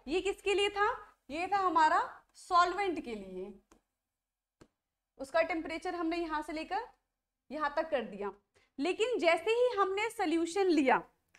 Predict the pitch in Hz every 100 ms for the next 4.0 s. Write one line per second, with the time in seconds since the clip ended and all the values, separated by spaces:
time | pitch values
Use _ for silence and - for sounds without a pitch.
0 | - - _ _ 381 381 392 466 494 349
1 | 330 349 415 453 427 415 392 392 370 370
2 | 370 370 453 - _ _ _ 330 - 415
3 | 427 440 370 320 339 349 381 392 392 359